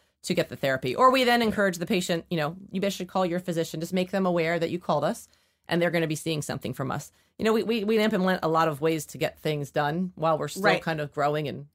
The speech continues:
Speaker 1: and that newer, newer but not new provider of, of what we do.
Speaker 2: Yeah.
Speaker 1: There's a lot of ways we
Speaker 2: I mean, it's so
Speaker 1: try and keep it
Speaker 2: crazy 'cause
Speaker 1: interesting.
Speaker 2: what, what you are is, like, almost in constant startup mode.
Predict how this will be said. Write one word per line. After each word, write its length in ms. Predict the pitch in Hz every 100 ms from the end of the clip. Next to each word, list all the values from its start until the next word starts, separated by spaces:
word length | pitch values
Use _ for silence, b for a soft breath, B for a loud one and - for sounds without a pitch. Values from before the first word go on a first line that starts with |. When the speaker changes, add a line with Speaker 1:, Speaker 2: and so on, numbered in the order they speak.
| _
Speaker 1:
and 180 | 156 147
that 140 | 143 -
newer, 460 | 170 165 151 151 - _
newer 220 | 202 254 208
but 120 | 180
not 200 | 190 180
new 260 | 180 180
provider 560 | 180 185 170 170 185 247
of, 240 | - 180
of 240 | - 185 185
what 160 | 180
we 80 | 208
do. 200 | 202 269 -
Speaker 2:
Yeah. 300 | 214 208 175 -
Speaker 1:
There's 160 | - 196
a 60 | 190
lot 200 | 190 175
of 80 | 165
ways 260 | 156 151
we 100 | 151
Speaker 2:
I 40 | 226
mean, 160 | 233
it's 100 | 226
so 80 | -
Speaker 1:
try 80 | 247
and 80 | 156
keep 40 |
it 40 | 285
Speaker 2:
crazy 220 | 254 208
'cause 200 | 262 220
Speaker 1:
interesting. 80 | 220
Speaker 2:
what, 220 | 240 -
what 240 | 220 247 254
you 160 | 269
are 180 | 247 277
is, 200 | 269 220
like, 160 | 208 196
almost 320 | 208 226 233 202
in 100 | 190
constant 460 | - 196 - 185
startup 360 | - 185 190 -
mode. 240 | 147 156